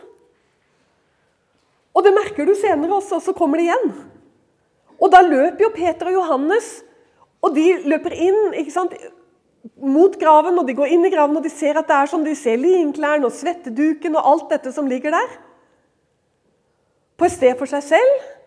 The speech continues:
Og så står det at de forsto ennå ikke Skriften at han skulle oppstå fra de døde.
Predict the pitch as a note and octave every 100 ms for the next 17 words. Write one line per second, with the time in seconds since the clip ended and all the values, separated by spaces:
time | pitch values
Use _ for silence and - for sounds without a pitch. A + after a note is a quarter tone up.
0 | _ _ _ _ _ _ _ _ _ _
1 | _ _ _ _ _ _ _ _ _ _
2 | _ _ _ _ - C4+ E4+ - C4+ B3+
3 | C#4+ D4 D4 - D4 G4+ B3+ B3+ C#4+ -
4 | D4 - A3+ A3 C#4+ C#4 - A#3+ B3 A#3+
5 | - A#3+ B3 A#3+ A#3 C#4 A3+ A#3